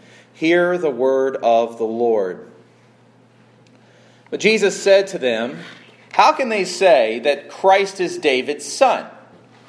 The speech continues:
For David himself says in the book of Psalms, 'The Lord said to my Lord, "Sit at my right hand until I make your enemies your footstool."'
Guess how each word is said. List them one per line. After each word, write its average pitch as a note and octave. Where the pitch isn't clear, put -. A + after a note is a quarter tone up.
For E3
David A3
himself A3+
says D3
in G#3
the A#3
book G3
of F3
Psalms, D3
'The D3+
Lord F#3+
said F#3
to G#3
my F#3+
Lord, C3+
"Sit G3+
at A3+
my C#3+
right D3+
hand B2+
until C#3+
I G#3+
make D#3+
your C#3+
enemies A#2+
your E3+
footstool."' E3